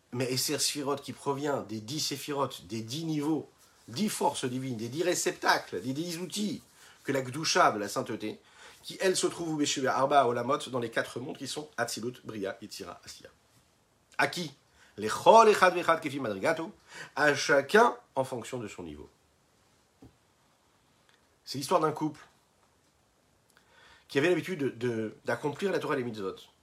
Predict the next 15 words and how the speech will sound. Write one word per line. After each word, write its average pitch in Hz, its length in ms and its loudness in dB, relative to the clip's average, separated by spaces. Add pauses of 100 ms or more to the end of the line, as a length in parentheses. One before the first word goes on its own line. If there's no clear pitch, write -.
comme 220 140 4
il 220 80 -4
fallait. 135 280 -6 (540)
En 117 80 -4
tout - 80 -16
cas, - 300 0 (420)
c'est - 160 -12
ce - 80 -4
qu'ils 123 160 -8
essayaient 117 220 -8
de 85 80 -10
faire. 67 200 -18 (1200)
Ils 123 80 -12
venaient 156 140 -2
d'Australie, 151 560 -2